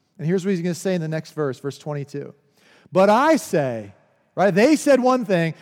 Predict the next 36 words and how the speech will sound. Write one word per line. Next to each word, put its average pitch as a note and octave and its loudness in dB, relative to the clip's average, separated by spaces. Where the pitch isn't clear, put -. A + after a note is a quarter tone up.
"but G#3 4
I D#4+ 4
say, F3+ 4
if F#3+ -2
you E4 2
are C#4+ 4
even A3+ 0
angry C#4 0
with D#3 0
someone, G#2+ -12
you D#3+ -4
are D#3 -2
subject D3+ -4
to C#3 -4
judgment." A#2+ -8
Now, C#3+ -6
I, F3+ -8
I F3+ -4
don't F3+ -4
know D3+ -4
if C#3 -12
you D#3 -8
can, D3+ -8
like, C3 -10
use D3+ -8
your C#3 -10
mind's C#3+ -8
eye, B2+ -4
but C#3+ -6
just D#3 -10
picture F3 -6
the C#3 -4
look D#3 -4
on C3 -10
the A#2+ -16
crowd. A#2 -12